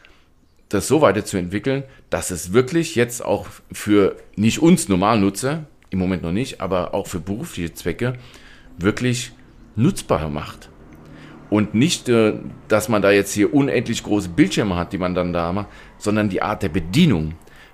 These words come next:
Da hat einer, ich weiß nicht, wie der, ich weiß nicht, wie die Seite jetzt heißt, die haben auch einen, die waren bei der Präsentation dabei und haben das dann, äh,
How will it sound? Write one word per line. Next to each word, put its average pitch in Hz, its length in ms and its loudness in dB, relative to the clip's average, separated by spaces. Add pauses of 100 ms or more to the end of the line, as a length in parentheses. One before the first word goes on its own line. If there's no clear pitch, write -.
(140)
Da 85 100 0
hat 107 220 -2
einer, 151 400 0
ich - 180 -6
weiß 113 220 2
nicht, 143 160 0
wie 127 80 0
der, 110 200 2 (300)
ich - 120 -12
weiß 104 180 0
nicht, 113 60 2
wie 101 40 -2
die 92 80 -4
Seite 101 200 2
jetzt 98 120 -6
heißt, 98 160 -2
die 90 60 0
haben 98 140 0
auch - 360 -4
einen, 90 380 -4
die 85 100 -10
waren 95 200 -2
bei 104 80 0
der 90 260 0 (300)
Präsentation 98 480 -4
dabei 101 280 0
und 110 100 -2
haben 104 120 -2
das 98 280 -6
dann, 90 260 -2
äh, 76 180 -8